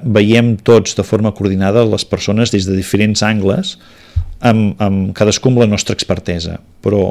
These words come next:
l'important és que tots treballem de forma conjunta, eh, en benefici d'aquell pacient. Eh, anant a la ela, nosaltres, el nostre servei de neurologia, des de fa uns, uns, uns quants anys, i ara properament sortirà una nota de premsa,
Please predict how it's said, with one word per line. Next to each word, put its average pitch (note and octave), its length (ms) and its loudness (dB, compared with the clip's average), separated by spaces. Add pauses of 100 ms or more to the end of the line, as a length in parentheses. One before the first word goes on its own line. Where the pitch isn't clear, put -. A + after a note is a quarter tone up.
(640)
l'important A2 440 -2
és A#2+ 140 -4
que A2+ 160 0 (500)
tots A#2 240 4
treballem A2 340 4
de G2 80 0
forma G2+ 340 -2
conjunta, G#2 580 -2 (580)
eh, G#2+ 60 0
en F#2+ 300 2
benefici F#2+ 440 0
d'aquell E2+ 300 -2
pacient. E2 360 -6
Eh, - 920 -10
anant F2+ 240 -2
a - 40 -2
la F2+ 100 0
ela, G2 260 2 (420)
nosaltres, F#2+ 340 -4
el F#2 140 -4
nostre F#2 280 -4
servei G2+ 240 2
de F#2+ 80 2
neurologia, F#2 500 0
des F2+ 180 -2
de F2 80 -4
fa F2 440 -6
uns, F#2+ 480 -6
uns, F#2 480 -10
uns F#2+ 200 -10
quants F2 260 -4
anys, G2 380 -4 (460)
i F#2 80 -6
ara F#2 260 0
properament F#2+ 800 0
sortirà F2+ 1000 -4
una F#2 200 -4
nota F2+ 220 -4
de - 100 -2
premsa, G#2+ 460 -2